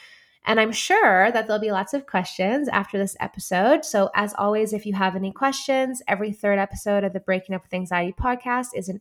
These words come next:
Ask Me Anything episode, meaning you can ask me anything. So all you need to do is submit your question or questions with as much context as possible i-, in the form that's linked in the show notes of this episode.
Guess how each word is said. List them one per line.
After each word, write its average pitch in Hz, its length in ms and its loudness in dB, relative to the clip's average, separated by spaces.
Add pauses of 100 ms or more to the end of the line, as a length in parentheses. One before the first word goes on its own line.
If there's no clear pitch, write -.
Ask - 300 -4
Me 185 200 -6
Anything 185 540 -4
episode, 339 560 0 (720)
meaning 285 540 0 (100)
you 208 160 -2
can 208 140 -4
ask 170 220 -2
me 233 120 -4
anything. 311 480 -8 (180)
So - 200 -2
all 233 100 4
you 262 120 0
need 269 140 -4
to 254 80 -6
do 233 160 4
is 226 140 -2
submit 208 260 -4
your 208 120 -6
question 302 600 2
or 190 160 0
questions 302 920 -2
with 202 220 -2
as - 160 -4
much 226 320 -4
context 190 640 -4
as 180 160 -4
possible 233 640 0 (100)
i-, 190 320 0
in 208 140 0
the 247 80 -2
form 190 340 -2
that's 196 240 -6
linked 185 220 -4
in 202 80 -6
the 202 80 -4
show 185 180 -4
notes 185 220 -6
of 180 120 -6
this 175 200 -10
episode. 226 560 -2